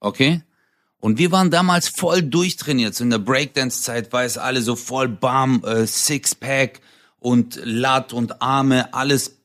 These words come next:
richtig krass durchtrainiert. Jeder konnte richtig krass tanzen. Der konnte auch tanzen, hat einen anderen Tanzstil gehabt, so, den er, äh, gemacht hat. Aber er, er war halt wirklich über hundert Kilo, Alter, hundertzehn Kilo.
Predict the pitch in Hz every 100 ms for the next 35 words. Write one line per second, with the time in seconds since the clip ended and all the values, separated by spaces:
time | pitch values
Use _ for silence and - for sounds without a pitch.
0 | _ - 123 135 - - - 127 - 135
1 | - 131 127 113 120 139 131 139 131 127
2 | 131 - - 127 - 151 147 - 170 -
3 | - _ _ - 139 202 175 233 - -
4 | 143 131 - 202 247 143 - 127 113 127
5 | 135 123 120 202 214 - 117 95 95 92
6 | - 127 190 - _ _ _ _ - 110
7 | 107 104 - 101 98 - - 101 98 -
8 | 165 - 113 110 - - 104 107 156 139
9 | 113 156 185 135 131 147 156 165 165 160
10 | - 214 180 95 90 98 117 127 151 156
11 | - 190 101